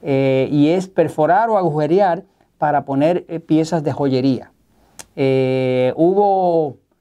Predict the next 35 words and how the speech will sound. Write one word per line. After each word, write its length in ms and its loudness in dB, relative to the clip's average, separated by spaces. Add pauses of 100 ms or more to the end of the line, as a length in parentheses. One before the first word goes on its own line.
(320)
eh, 100 -18
culturas 500 0
antiguas, 840 -2 (520)
eh, 680 0
que 80 0
hacían 260 0
mucho 320 0
esto, 320 -2
inclusive 440 -2
se 140 -2
deformaban 1000 0
lo-, 260 -8
las 180 -14
orejas, 520 -2
todo 120 -2
ese 160 -6
tipo 180 -2
de 100 2
cosas, 300 -4 (480)
eh, 300 0
pero 200 2
esto, 420 -2 (260)
eh, 340 0
fuera 320 2
de 140 -2
que 100 -6
si 140 -10
está 200 0
de 80 2
moda 300 2
o 20 -2
no 80 0
está 180 -2
de 100 0
moda, 320 2